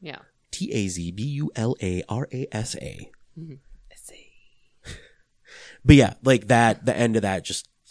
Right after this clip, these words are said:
Speaker 2: fucked me
Speaker 1: Yeah.
Speaker 2: up. And, like, when at the end of Stolen Century,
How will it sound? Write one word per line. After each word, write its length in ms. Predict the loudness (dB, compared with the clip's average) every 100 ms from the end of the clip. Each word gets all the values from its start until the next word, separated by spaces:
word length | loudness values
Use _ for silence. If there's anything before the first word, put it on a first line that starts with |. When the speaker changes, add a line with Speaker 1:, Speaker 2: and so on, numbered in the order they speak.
| -20 -20 _ -20 0
Speaker 2:
fucked 340 | 2 2 -6
me 280 | -10 -12 -14 -16
Speaker 1:
Yeah. 360 | -8 -6 0 4
Speaker 2:
up. 240 | 4 2 0
And, 160 | 0
like, 200 | 0 0
when 280 | -2 -4 -6 -14 _ _ _ _ _ _ _ _ _ _ _ -4
at 80 | -2
the 200 | -6 -10 _ _ _ _ _ _
end 460 | -2 0 0 -2 -6 -4
of 680 | -2 0 0 -2 -6 -12 -18 _
Stolen 600 | -6 -4 0 0 0 0
Century, 760 | -2 -4 -4 -4 -4 -2 -4